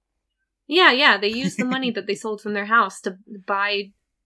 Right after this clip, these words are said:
Speaker 1: things in Pokemon Go so that they could get more Pokemon and that they could buy more Pokemon games because now they're so addicted to Pokemon Go that they need more Pokemon content.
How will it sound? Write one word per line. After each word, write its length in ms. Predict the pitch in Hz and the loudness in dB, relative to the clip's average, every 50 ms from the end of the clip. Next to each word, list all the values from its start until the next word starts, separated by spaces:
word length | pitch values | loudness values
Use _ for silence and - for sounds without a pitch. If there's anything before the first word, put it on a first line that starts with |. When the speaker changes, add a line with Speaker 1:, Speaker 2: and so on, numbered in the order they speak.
| _ - | _ -6
Speaker 1:
things 280 | 220 214 214 220 - | -6 -4 -4 -6 -6
in 100 | 202 196 | -6 -8
Pokemon 460 | 190 - 214 202 214 208 202 190 196 190 | -6 -6 -6 -6 -4 -6 -6 -6 -8 -8
Go 180 | 196 208 208 190 | -6 -6 -6 -6
so 140 | - - | -8 -14
that 140 | 165 170 160 170 | -16 -16 -14 -14
they 80 | 170 | -12
could 160 | 170 - 175 | -12 -12 -10
get 140 | - 180 180 | -8 -8 -8
more 160 | 190 175 170 | -8 -10 -12
Pokemon 520 | - - 196 196 185 170 160 147 165 190 202 - | -12 -10 -10 -10 -10 -10 -10 -10 -10 -12 -10 -8
and 120 | 190 190 | -8 -6
that 100 | 185 180 | -6 -6
they 100 | - 185 180 | -6 -6 -6
could 140 | 185 196 180 | -8 -8 -6
buy 160 | 190 185 185 | -6 -4 -4
more 180 | 190 185 180 | -4 -8 -10
Pokemon 440 | - - 196 185 - 190 180 170 175 | -10 -10 -12 -10 -8 -10 -10 -10 -10
games 360 | 180 180 190 175 151 165 - - | -10 -10 -8 -10 -12 -14 -14 -12
because 260 | - 180 - 190 185 | -12 -12 -12 -14 -12
now 160 | 190 180 180 180 | -8 -8 -8 -8
they're 160 | 180 175 170 | -10 -12 -14
so 340 | - - - - 208 202 208 | -14 -12 -6 -4 -2 -2 -2
addicted 360 | 190 185 202 196 - - 185 | -2 -4 -6 -8 -6 -8 -10
to 60 | 185 | -10
Pokemon 420 | - - 202 190 196 185 175 170 175 | -12 -14 -12 -10 -10 -10 -10 -10 -8
Go 220 | 190 208 247 226 | -8 -6 -6 -6
that 120 | 202 190 190 | -8 -8 -8
they 100 | 190 180 | -8 -10
need 220 | 185 185 185 180 | -10 -10 -12 -12
more 160 | 180 175 180 _ - | -14 -14 -16 _ -12
Pokemon 360 | 208 202 - 190 180 170 175 | -10 -10 -10 -10 -12 -14 -14
content. 580 | - - 202 214 208 - - - - 214 - | -10 -8 -8 -8 -8 -10 -12 -12 -12 -14 -18